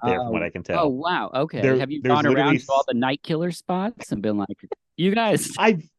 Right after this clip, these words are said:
Speaker 2: why isn't
Speaker 1: I
Speaker 2: there a
Speaker 1: watched the
Speaker 2: sign or a
Speaker 1: movie.
Speaker 2: plaque?"
Speaker 1: I, <laughs> there should be. I'm gonna go put one up.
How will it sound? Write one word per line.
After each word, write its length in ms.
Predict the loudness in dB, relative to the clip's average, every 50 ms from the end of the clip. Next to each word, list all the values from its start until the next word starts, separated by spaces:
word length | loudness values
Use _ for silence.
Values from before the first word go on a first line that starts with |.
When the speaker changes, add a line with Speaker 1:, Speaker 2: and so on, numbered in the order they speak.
| _ _ _ _ _ 0
Speaker 2:
why 140 | 2 4
isn't 100 | 6 6
Speaker 1:
I 60 | 6 6
Speaker 2:
there 60 | 6
a 20 | 6
Speaker 1:
watched 160 | 4 4 4
the 60 | 2
Speaker 2:
sign 160 | 2 2 2 2
or 80 | 2 0
a 20 |
Speaker 1:
movie. 100 | 0 0
Speaker 2:
plaque?" 300 | 0 0 0 0 -2 -4 -4 0
Speaker 1:
I, 180 | 0 0 0 -2 _
<laughs> 760 | -20 -20 _ _ -20 -20 _ -14 -14 -14 _ _ _ _ _
there 100 | -4 -4
should 340 | -4 -2 -4 -4 -4 -4 -2
be. 160 | -2 0 0
I'm 100 | 0 0
gonna 120 | 0 -2 -2
go 120 | -2 -2 -2
put 120 | -2 -2
one 140 | -2 -2 -2
up. 180 | -2 -4 -6